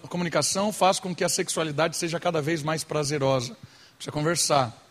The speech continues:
Alguns problemas biológicos podem e devem ser tratados. Emocionalmente resolvido, resolvidos faz com que ambos procurem satisfazer sexualmente, né? Quando o homem chega ao seu ápice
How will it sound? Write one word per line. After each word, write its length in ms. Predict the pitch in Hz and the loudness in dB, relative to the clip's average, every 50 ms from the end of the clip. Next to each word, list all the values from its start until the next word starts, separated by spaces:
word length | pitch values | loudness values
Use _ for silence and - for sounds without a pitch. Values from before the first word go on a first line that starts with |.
| - - - - - - | -20 -20 -20 -20 -6 0
Alguns 320 | - 151 156 180 247 277 - | 2 4 6 6 4 4 4
problemas 420 | - 214 196 180 202 208 196 170 | 4 4 4 4 4 2 2 2
biológicos 540 | 156 190 180 160 165 175 180 170 - 170 - | 2 2 4 6 6 4 4 2 -2 -6 -2
podem 320 | - 165 170 180 175 180 | 0 2 2 2 2 0
e 40 | 170 | 0
devem 200 | 151 156 160 156 | 2 0 0 0
ser 180 | - - 143 135 | -2 -2 -4 0
tratados. 680 | - 196 196 - - 185 185 202 196 175 - - - - - - - - - - _ - | 2 2 2 4 6 6 6 8 6 4 -2 -6 -6 -10 -14 -20 -20 -20 -20 -2 _ 8
Emocionalmente 840 | 208 240 269 262 240 240 220 - 220 202 196 185 175 180 185 180 | 8 8 8 8 6 4 4 2 2 2 2 0 0 0 0 0
resolvido, 680 | 185 180 156 165 156 135 127 160 180 185 175 202 208 208 - - - - - - _ - - - | -2 0 0 0 0 0 0 0 -2 0 0 -2 -2 -4 -6 -16 -20 -20 -20 -20 _ -20 -8 -4
resolvidos 560 | - 156 151 165 143 127 160 190 185 180 - | -2 0 2 2 2 2 2 2 2 2 2
faz 260 | - 185 190 190 - | 4 4 4 4 2
com 160 | - 196 185 | -2 -6 -4
que 180 | - 196 180 - - | -4 -4 -4 -2 0
ambos 360 | 180 202 233 226 202 220 - | 2 2 2 2 0 -2 -2
procurem 460 | - 180 175 - - 180 190 190 180 | -2 -4 -4 -2 -2 -2 0 0 0
satisfazer 640 | - - 180 170 - - - 165 147 127 147 151 151 | 0 2 0 0 0 -2 -2 -2 0 2 2 2 2
sexualmente, 1300 | 151 - - - - - - - - - 170 160 151 - - 175 175 151 131 123 120 113 - - - - - - - | 0 -2 -10 -14 -14 -14 -8 -4 -2 0 0 0 0 2 2 2 4 4 4 2 2 0 -4 -6 -10 -12 -16 -14 -10
né? 160 | - 190 208 - _ _ _ _ _ _ _ - - - - - - - - - _ _ - - - _ _ _ _ _ _ _ _ _ _ _ _ _ _ _ _ _ _ _ _ _ _ _ _ _ _ _ _ _ _ - | -8 -8 -8 -10 _ _ _ _ _ _ _ -20 -20 -20 -20 -20 -20 -20 -20 -20 _ _ -20 -20 -20 _ _ _ _ _ _ _ _ _ _ _ _ _ _ _ _ _ _ _ _ _ _ _ _ _ _ _ _ _ _ 0
Quando 220 | - 233 269 240 | 2 4 6 6
o 60 | 208 175 | 6 6
homem 260 | 170 175 165 147 135 | 4 4 4 2 2
chega 400 | - - 170 180 175 147 143 139 | 2 4 4 4 6 6 6 6
ao 240 | - 143 156 147 139 | 6 6 4 4 2
seu 220 | - - 147 143 | 2 4 6 8
ápice 520 | 165 185 190 - - - - 147 131 123 | 8 8 8 6 2 0 0 0 0 -2